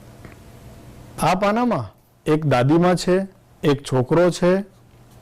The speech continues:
એક કૂતરો છે, એક ઘડો છે, એક ફાનસ છે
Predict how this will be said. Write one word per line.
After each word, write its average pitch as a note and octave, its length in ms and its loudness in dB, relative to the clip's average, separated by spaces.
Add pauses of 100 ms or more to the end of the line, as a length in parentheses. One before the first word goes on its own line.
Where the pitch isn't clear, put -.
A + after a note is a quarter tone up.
(800)
એક C#3 140 -4
કૂતરો E3 420 2
છે, F#3+ 340 0 (440)
એક D3+ 240 0
ઘડો D#3 320 2
છે, F#3+ 340 -2 (360)
એક D#3 160 -2
ફાનસ E3 440 0
છે A3 300 -4